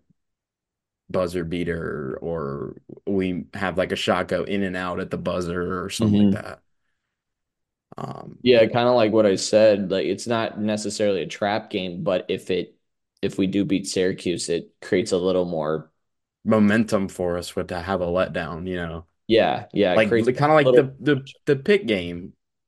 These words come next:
Speaker 2: Mm-hmm. Yeah, the Pitt game.
Speaker 1: Like, after the, or after two wins against Miami and Georgia Tech,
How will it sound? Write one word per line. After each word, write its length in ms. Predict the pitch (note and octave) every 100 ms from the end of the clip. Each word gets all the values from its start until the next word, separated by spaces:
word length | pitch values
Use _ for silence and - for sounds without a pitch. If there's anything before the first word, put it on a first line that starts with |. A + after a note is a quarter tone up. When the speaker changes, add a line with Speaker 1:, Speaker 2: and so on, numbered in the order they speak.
| _ -
Speaker 2:
Mm-hmm. 400 | C#3+ D#3 F3 G#3 -
Yeah, 360 | D3 F3 A2 - _
the 80 | A#2
Pitt 200 | G#2+ A#2+
game. 260 | G#2 D#2+ - _ _ _ _ _
Speaker 1:
Like, 240 | A2 G#2 G2 _ _ _ _ _ _ _ _ _ _ _ _ _
after 300 | G#2+ G#2+ -
the, 120 | G#2+ G2+
or 480 | - E2 F#2 F2 - _ _ _ _ _ _ _ _ _ -
after 320 | A2 A2+ -
two 300 | G2+ - A#2
wins 380 | A2 G#2+ A2 A2
against 480 | A2 G#2 G2+ G2 -
Miami 540 | G2 F#2+ G2+ G#2 G#2+ G#2
and 180 | G2
Georgia 300 | F2 G2+ G2
Tech, 340 | F2+ G#2 G#2